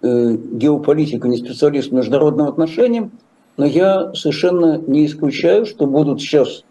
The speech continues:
попытки со стороны Азербайджана, <clears throat> что называется, по праву победителя, э, требовать, э, контроля над тем, что называется Зангезурским, э, коридором.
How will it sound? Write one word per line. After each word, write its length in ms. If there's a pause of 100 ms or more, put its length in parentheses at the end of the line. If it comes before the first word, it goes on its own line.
(680)
попытки 640
со 160
стороны 300
Азербайджана, 880 (460)
<clears throat> 460
что 500
называется, 500
по 140
праву 460
победителя, 960 (680)
э, 360 (180)
требовать, 760
э, 220
контроля 480
над 320 (560)
тем, 180
что 160
называется 680 (540)
Зангезурским, 960 (120)
э, 220 (120)
коридором. 600